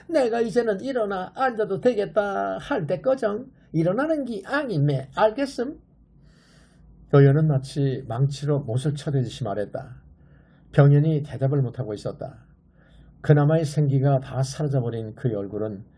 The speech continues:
흰웃으로 맸다. 겨우겨우 피어오르던 낭떠러지에서 굴러떨어진 느낌인 모양이었다.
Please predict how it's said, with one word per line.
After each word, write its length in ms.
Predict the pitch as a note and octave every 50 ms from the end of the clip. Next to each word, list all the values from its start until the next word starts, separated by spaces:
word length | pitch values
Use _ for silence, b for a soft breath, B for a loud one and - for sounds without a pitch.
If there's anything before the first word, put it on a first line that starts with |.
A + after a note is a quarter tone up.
| b b
흰웃으로 500 | b - - D3 C3 G#2+ - - - G2+
맸다. 520 | F#2+ G2+ G2+ - - F#2 - - - - - _ _ b b b b b b b b b b b b - -
겨우겨우 680 | - C#3 B2+ A#2 G#2+ G#2 A2+ G2+ G2+ G2 F#2+ F2+ - -
피어오르던 720 | - - E3+ D3+ C#3+ C#3+ C3+ B2+ C3+ C3 C3 B2 - -
낭떠러지에서 840 | - A2 C3 C3 B2+ D3 B2+ B2+ G#2+ A#2 A2 G#2+ G#2 - B2+ G#2+ G2+ -
굴러떨어진 680 | - C3+ C#3+ C#3 B2+ C#3 B2 A2+ G#2+ G2+ A2 G#2 G#2
느낌인 380 | G#2+ - - A2 G2+ G2 G2+
모양이었다. 720 | G2+ G2 F#2 F#2 G2 G2+ G#2+ - - - - - - -